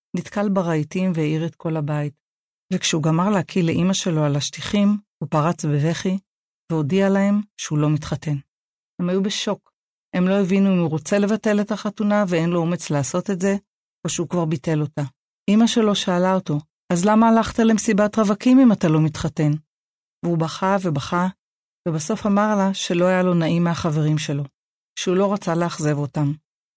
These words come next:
"והוא לא אמר להם מילה?" "לא." "את בטוחה?" אחותו צלצלה למחרת לחבר הכי טוב שלו,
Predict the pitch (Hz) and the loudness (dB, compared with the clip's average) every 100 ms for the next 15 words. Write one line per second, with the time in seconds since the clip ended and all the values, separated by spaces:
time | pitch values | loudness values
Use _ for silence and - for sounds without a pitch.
0 | _ _ _ - 175 180 196 185 180 190 | _ _ _ -2 2 4 4 4 2 2
1 | 170 156 151 160 254 - _ _ _ _ | 2 2 2 2 0 -6 _ _ _ _
2 | _ _ - 147 - _ _ _ _ - | _ _ -2 -2 -4 _ _ _ _ -6
3 | 151 147 - 147 - 214 - _ _ _ | -4 -4 -6 -4 -2 -2 -4 _ _ _
4 | _ _ _ _ - 185 208 240 240 254 | _ _ _ _ -6 -4 -2 -2 0 -2
5 | - 196 190 214 196 - 170 185 196 165 | 0 0 2 2 0 -2 -2 -2 -2 -2
6 | 156 175 175 185 - 151 - 165 170 | -2 -2 -2 -6 -2 -4 -2 -4 -4